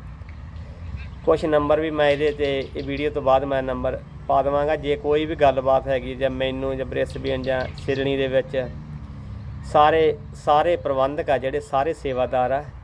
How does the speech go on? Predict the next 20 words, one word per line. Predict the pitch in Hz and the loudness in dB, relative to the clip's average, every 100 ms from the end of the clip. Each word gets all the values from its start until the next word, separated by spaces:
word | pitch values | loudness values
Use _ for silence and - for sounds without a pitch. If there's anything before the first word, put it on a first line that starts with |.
| - | -4
ਚੌਵੀ | 147 139 143 | 4 4 4
ਘੰਟੇ | 160 143 135 | 0 0 0
ਹਾਜ਼ਰ | 123 127 127 | 0 0 2
ਵਾਲੀ | 127 127 | 2 2
ਗੱਲ | 123 123 127 | 0 0 -2
ਆ। | 139 - - - - - - - - - - 143 | -6 -12 -16 -14 -14 -14 -16 -14 -14 -12 -8 4
ਲੰਗਰ | 143 139 147 139 | 6 6 4 4
ਦੇ | 139 | 2
ਵਾਸਤੇ | 131 139 131 - 135 131 - | 2 2 2 -2 -4 -4 -10
ਸੰਗਤ | - 147 143 139 135 | -4 -2 0 -2 -8
ਦੀ, | 131 131 127 | -8 -6 -6
ਸੇਵਾਦਾਰ | - 139 139 139 135 | -2 2 2 4 2
ਦੀ | 131 131 131 - - 143 | 0 -6 -8 -12 -14 -8
ਬਹੁਤ | 127 143 147 | 4 4 4
ਲੋੜ | 135 135 | 0 2
ਹੁੰਦੀ | 127 131 135 135 | 0 -4 -4 -4
ਆ। | 135 - - - - - - - - - - - | -4 -8 -16 -16 -16 -16 -16 -16 -14 -14 -12 2
ਜਿਵੇਂ | 147 | 4
ਆਪਾਂ | 147 147 | 6 6
ਇੱਕ | 143 | 4